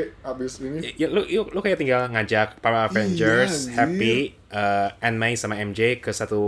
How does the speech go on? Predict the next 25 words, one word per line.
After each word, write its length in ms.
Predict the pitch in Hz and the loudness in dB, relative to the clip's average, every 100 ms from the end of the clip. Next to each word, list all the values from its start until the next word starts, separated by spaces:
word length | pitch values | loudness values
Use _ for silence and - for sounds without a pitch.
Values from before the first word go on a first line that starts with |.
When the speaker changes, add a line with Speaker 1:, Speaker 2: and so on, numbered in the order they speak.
| 104 | 0
Speaker 2:
ruangan 380 | 98 98 98 113 | 0 -4 -2 -4
terus 140 | 113 | -4
bilang, 400 | - 107 113 113 107 | -4 0 2 0 -2
"Hey 140 | 131 | -2
guys, 400 | 123 123 135 - | 2 2 0 -2
gua 200 | 98 117 | 0 0
Spider-Man. 720 | 110 107 101 107 117 127 139 - | 2 0 0 0 0 0 -4 -12
Eh, 260 | 101 101 101 | -6 -2 -2
kalian 320 | 113 113 127 | -2 -2 -2
sebelumnya 300 | 123 113 113 | -4 -6 -6
pernah 180 | 123 107 | -4 -4
inget 180 | 98 107 | -4 -6
gua 100 | 107 | -6
Spider-Man, 540 | - 98 90 101 113 | -4 -6 -6 -6 -6
terus 140 | 107 101 | -6 -6
gua 180 | 107 95 | -6 -6
hapus 160 | 98 | -6
ingatan 220 | 101 95 92 | -10 -8 -8
kalian. 440 | 95 90 101 117 143 - - - - | -6 -2 0 0 -2 -14 -20 -20 -12
Dan 140 | - 104 | -4 -2
sekarang 340 | 117 123 127 | 4 2 2
harusnya 200 | 107 123 | -2 0
kalian 200 | 117 113 | 0 0
ingat 140 | 113 107 | 0 0
lagi. 320 | 104 107 | 0 0